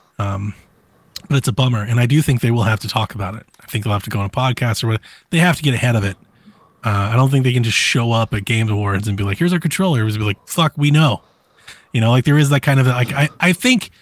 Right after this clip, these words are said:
they just acknowledge it. You know, like, just one of those, like, tongue in cheek, just acknowledge.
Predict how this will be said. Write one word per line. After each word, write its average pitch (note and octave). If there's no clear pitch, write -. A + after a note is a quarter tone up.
they G3
just G#3+
acknowledge C3+
it. F#2+
You A#2+
know, A#2
like, B2
just C3
one D3+
of F3
those, D#3
like, B2
tongue F3
in E3+
cheek, D#3
just C#3
acknowledge. E3